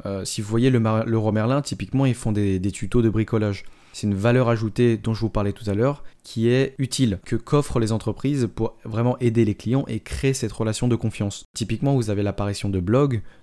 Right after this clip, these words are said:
de chaînes YouTube, de podcasts même, d'événements, de séances d'essais, de dégustations gratuites. Toutes ces choses-là, ça fait partie vraiment de cette valeur ajoutée. Et vous allez voir que l'objectif, c'est vraiment de créer une expérience complète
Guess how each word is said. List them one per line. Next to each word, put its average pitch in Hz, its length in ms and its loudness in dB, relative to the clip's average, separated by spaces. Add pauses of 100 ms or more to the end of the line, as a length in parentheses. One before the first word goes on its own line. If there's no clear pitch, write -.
de 104 140 -2
chaînes 101 320 0
YouTube, 131 420 0 (180)
de 160 80 -6
podcasts 160 640 0
même, 123 300 4 (120)
d'événements, 127 680 2 (120)
de 104 80 -2
séances 113 340 -2
d'essais, 110 440 2
de 101 100 0
dégustations 113 540 -2
gratuites. 117 460 -2
Toutes 190 200 -4
ces - 100 -2
choses-là, 104 420 -2
ça - 180 -8
fait 117 120 -2
partie - 320 -2
vraiment 117 340 0 (120)
de 110 60 -4
cette 135 340 -2
valeur 117 260 2
ajoutée. 101 340 -4 (760)
Et 101 100 -2
vous 101 120 0
allez 104 140 4
voir 135 220 2
que 117 80 0
l'objectif, 104 440 0
c'est - 140 -2
vraiment 110 300 2
de 101 120 0
créer 107 240 -2
une 95 80 2
expérience 95 380 -2
complète 101 560 -2